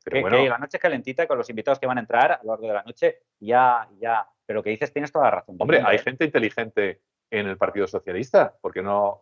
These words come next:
Speaker 1: vamos a ver, no podemos negarlo.
Speaker 2: Sí,
Speaker 1: Igual
Speaker 2: bueno.
Speaker 1: que hay gente inteligente en el P P y seguramente hay gente inteligente en otros partidos,
Speaker 2: Sí.
Speaker 1: lógico. Pero no sé qué es lo que está pasando, que los más ineptos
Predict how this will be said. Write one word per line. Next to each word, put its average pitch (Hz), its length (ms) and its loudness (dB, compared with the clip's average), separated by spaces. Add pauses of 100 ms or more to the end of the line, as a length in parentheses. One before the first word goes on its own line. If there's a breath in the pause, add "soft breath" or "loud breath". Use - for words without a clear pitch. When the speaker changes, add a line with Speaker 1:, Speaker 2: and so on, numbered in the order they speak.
Speaker 1:
vamos 95 260 -10
a 95 40 0
ver, 104 240 4
no 92 100 -6
podemos 117 300 0
negarlo. 123 460 2 (200)
Speaker 2:
Sí, - 60 -20
Speaker 1:
Igual 98 120 -12
Speaker 2:
bueno. 95 120 0
Speaker 1:
que 98 60 2
hay 92 40 0
gente 104 200 -6
inteligente 101 360 -2
en 110 60 2
el 110 60 -6
P 131 100 4
P 190 220 2
y 180 40 -6
seguramente 101 420 -6
hay 107 100 -4
gente 107 200 -6
inteligente 127 480 -2
en 127 80 2
otros 110 240 -4
partidos, - 500 -4 (120)
Speaker 2:
Sí. - 120 -20
Speaker 1:
lógico. 104 560 0 (180)
Pero 95 280 0
no 104 80 -4
sé 120 140 -2
qué 120 80 2
es 113 60 4
lo 120 120 2
que 113 60 6
está 117 200 2
pasando, 131 520 0 (200)
que 92 120 -4
los 87 280 -2
más 120 400 2
ineptos 143 720 -2